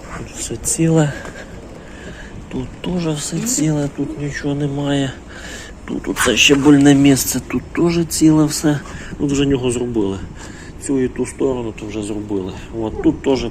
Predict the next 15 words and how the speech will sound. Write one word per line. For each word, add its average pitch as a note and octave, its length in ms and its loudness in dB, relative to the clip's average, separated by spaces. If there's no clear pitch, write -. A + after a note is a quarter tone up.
понизу A2+ 360 0
там A2 160 -2
якісь G#2+ 280 -6
невеликі, A2 520 -2
там G#2+ 140 -6
сто A2+ 120 -4
шістдесят G#2+ 500 -4
б'ється. G#2 440 -2
Це - 100 -6
мінімально. C#3 680 2
Потім A2+ 320 -4
по B2 80 -6
порогах. B2 880 0
Пороги. C#3+ 640 2
Ну, G3+ 100 -4